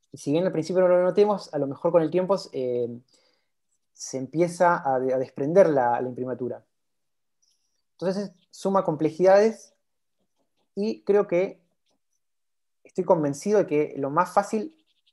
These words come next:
y que da unos resultados excelentes es el temple de huevo para imprimir los papeles.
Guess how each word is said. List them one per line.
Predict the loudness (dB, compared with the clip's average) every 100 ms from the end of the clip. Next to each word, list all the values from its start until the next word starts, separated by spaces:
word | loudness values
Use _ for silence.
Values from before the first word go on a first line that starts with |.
| _ _ _ _ _ _ _ _ _ _ _ _
y | -12 -12 -14 _ _
que | -2
da |
unos | 0 -2
resultados | 0 2 2 2
excelentes | -8 -6 0 0 0 -6
es | -12
el | -4
temple | -4 -2 -2
de |
huevo | 0 -2
para | -2 -4 -8
imprimir | -12 -10 -6 -6
los | -6
papeles. | -8 -8 -8 -14